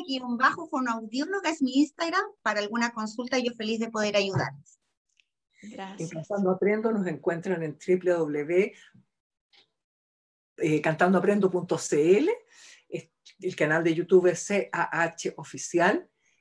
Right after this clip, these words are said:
Speaker 3: Eh, Instagram es Cantando Aprendo. Y lo mismo en Facebook. Estamos acá en, en Radio udem. El resultado de estas conversaciones lo publicamos en Spotify como unos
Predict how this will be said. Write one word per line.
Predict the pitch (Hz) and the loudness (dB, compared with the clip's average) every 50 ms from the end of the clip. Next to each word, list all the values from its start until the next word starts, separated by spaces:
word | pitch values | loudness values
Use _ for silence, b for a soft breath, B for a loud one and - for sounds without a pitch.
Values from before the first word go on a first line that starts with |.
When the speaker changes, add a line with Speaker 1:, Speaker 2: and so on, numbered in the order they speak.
| _ _ _ _ _ | _ _ _ _ _
Speaker 3:
Eh, | - 175 165 165 156 151 151 - - | -6 -4 0 2 2 2 2 0 2
Instagram | 190 190 185 - - 170 165 170 165 160 | 0 0 0 2 0 0 2 2 0 -2
es | 151 - | -4 -6
Cantando | - 175 147 139 - - 165 170 170 170 170 | -6 -6 -6 -6 -4 -4 -4 -4 -2 -2 -4
Aprendo. | 160 - 185 180 185 202 233 269 359 415 - _ _ _ _ _ _ _ _ _ _ | -4 -2 -2 0 0 0 0 -2 -4 -4 -6 _ _ _ _ _ _ _ _ _ _
Y | - 185 | -10 -8
lo | 170 156 | -6 -6
mismo | 151 151 151 180 175 | -6 -4 -4 -4 -6
en | 160 151 | -6 -6
Facebook. | - - 269 240 196 - - - 208 220 - b b b b b b b b b | -2 2 2 2 2 0 -4 -6 -6 -6 -6 b b b b b b b b b
Estamos | - 165 160 - _ - 170 160 170 170 170 175 185 180 - - _ _ _ _ _ _ | -14 -14 -14 -14 _ -2 0 0 0 0 0 -2 -2 -4 -6 -12 _ _ _ _ _ _
acá | _ - 147 - 147 139 139 151 175 | _ -20 -16 -10 -8 -6 -6 -6 -8
en, | 175 - 156 165 - - | -10 -12 -14 -14 -14 -16
en | - - 151 | -20 -20 -14
Radio | 143 151 156 160 160 165 - - | -8 -6 -4 -4 -4 -6 -8 -10
udem. | 185 160 156 165 180 208 320 370 b b b b b b b b b | -12 -12 -4 0 0 0 0 -2 b b b b b b b b b
El | - 170 160 | -6 -4 -2
resultado | 165 156 - 180 160 _ - 208 240 269 269 247 | -4 -4 -6 -8 -8 _ 2 4 6 6 6 4
de | 190 | 2
estas | 175 - - 175 | 0 -2 -8 -8
conversaciones | - - 160 143 151 - - 156 151 - - 180 180 196 196 190 190 | -6 -6 -6 -6 -8 -10 -10 -14 -12 -4 -4 -2 0 0 -2 -2 -4
lo | 185 | -6
publicamos | - 160 147 135 143 143 131 - 175 180 190 226 220 214 | -6 -6 -8 -8 -8 -8 -6 -4 -2 -2 -2 -2 -4 -6
en | 196 170 | -8 -8
Spotify | 165 - - - - 208 196 190 185 - - - 143 143 147 147 _ | -8 -12 -10 -2 0 0 0 0 -4 -8 -8 -12 -12 -12 -12 -12 _
como | - 147 151 151 151 151 | -14 -12 -10 -8 -8 -10
unos | - - 170 156 156 160 151 147 147 - | -10 -10 -10 -10 -8 -8 -8 -8 -10 -12